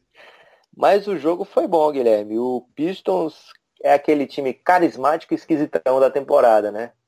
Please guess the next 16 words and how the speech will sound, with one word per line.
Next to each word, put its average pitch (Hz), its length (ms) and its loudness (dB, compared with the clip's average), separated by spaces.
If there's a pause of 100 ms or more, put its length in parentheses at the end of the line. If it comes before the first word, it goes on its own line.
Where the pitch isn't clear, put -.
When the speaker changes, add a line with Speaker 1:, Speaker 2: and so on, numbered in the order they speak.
(520)
Speaker 2:
É, 101 200 0
Speaker 1:
Sim. 92 60 -12
Speaker 2:
Blake 131 260 0
Griffin, 139 440 -2
Andrew 120 200 0
Drummond, 120 760 -4
Speaker 1:
Tirando 170 240 -8
a - 20 6
Speaker 2:
dando 139 140 0
um 147 40 -2
Speaker 1:
parte 196 200 -8
do 202 60 -14
Speaker 2:
jeito - 120 -8
lá. 113 240 -4
Speaker 1:
carisma, 127 180 -12
né, 131 120 -16